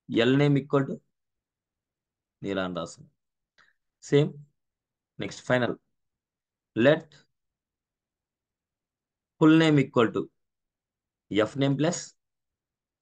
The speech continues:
So, first L name వస్తుంది కదా మనకి, L name plus F name. So, వీటి యొక్క ఆన్సర్ ఎంత ఇది చెప్తారా?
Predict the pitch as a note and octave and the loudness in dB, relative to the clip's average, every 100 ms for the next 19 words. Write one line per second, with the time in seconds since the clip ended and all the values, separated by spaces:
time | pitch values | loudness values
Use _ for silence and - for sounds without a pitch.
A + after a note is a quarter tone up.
0 | _ _ _ _ _ _ _ _ _ _ | _ _ _ _ _ _ _ _ _ _
1 | _ - D#3+ - E3 - - _ _ _ | _ -12 -10 -8 -10 -12 -16 _ _ _
2 | - A2 C3 C3 A#2+ A#2 A#2+ A#2+ E3 - | -2 0 2 -2 -4 -6 -6 -8 -10 -12
3 | _ _ - F#2+ A2 A#2 B2+ E3+ - _ | _ _ -4 -2 -2 -2 -4 -6 -8 _
4 | _ _ - F2+ - G2 E2+ - _ _ | _ _ -6 -6 -4 -6 -6 -12 _ _
5 | - C3+ C3+ C3+ C3 C#3+ D3 C#3 C#3 C3+ | -2 0 0 0 0 2 0 -2 -2 -4
6 | C3+ D3 D3+ | -4 -4 -4